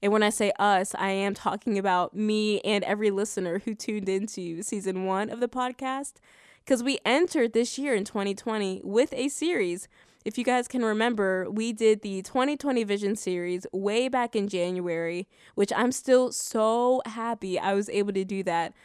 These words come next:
I interviewed four of my favorite visionaries, and we talked about what it looks like to chase your dream,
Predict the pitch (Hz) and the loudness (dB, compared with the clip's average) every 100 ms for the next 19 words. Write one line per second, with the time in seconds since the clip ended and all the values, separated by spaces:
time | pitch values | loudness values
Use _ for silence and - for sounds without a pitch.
0 | - _ 202 190 226 226 220 202 - 233 | -20 _ 0 2 2 2 -2 -4 2 4
1 | 247 208 196 190 208 208 220 226 208 196 | 4 2 0 -4 -2 0 0 0 -2 -2
2 | 196 180 165 180 - 196 202 - 254 294 | -4 -6 -6 -8 -6 -4 -6 -4 -4 -4
3 | 247 214 180 160 - - _ 202 226 220 | -6 -2 -2 -2 -6 -20 _ 2 2 2
4 | 226 - 190 185 - 214 208 247 233 202 | 0 -2 -4 -6 -6 -2 -2 -2 -4 -4
5 | 190 185 185 | -4 -2 -4